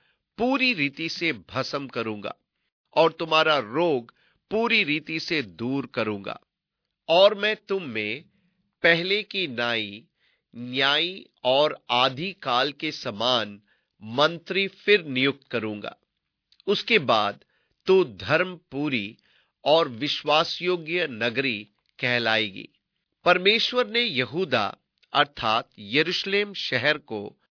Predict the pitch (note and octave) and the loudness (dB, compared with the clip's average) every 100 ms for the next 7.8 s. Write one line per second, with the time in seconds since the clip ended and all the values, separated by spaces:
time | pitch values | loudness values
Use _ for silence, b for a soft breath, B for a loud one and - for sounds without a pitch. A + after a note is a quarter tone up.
0 | _ _ _ - D#3 E3 G#2 G#2+ C3+ D#3+ | _ _ _ 0 0 0 -6 -2 2 2
1 | E3 C#3+ D3 E3+ _ - G2 A#2 - C3 | 2 0 -2 -6 _ -20 -12 -10 -4 -4
2 | B2 G#2+ G#2+ G#2 - - _ _ _ _ | -4 -2 -2 -4 -10 -20 _ _ _ _
3 | _ _ _ C3+ C#3+ C#3 F3 E3 B2 B2 | _ _ _ 0 0 0 0 0 2 2
4 | D3 E3+ E3 B2 A#2+ C3 - D#3 E3 - | 0 -4 -6 -4 -4 -4 -6 -4 -6 -8
5 | E3 D3 - B2+ B2 D#3 - C#3+ A#2 C#3+ | -10 -10 -4 -2 -2 -4 -4 -4 -2 -4
6 | - G#2 - b b b b - C#3+ B2+ | -4 -6 -6 b b b b 2 2 2
7 | C#3 D#3 - F#3 D#3+ A#2+ G#2+ G#2 | 2 0 0 -2 -2 0 -2 -2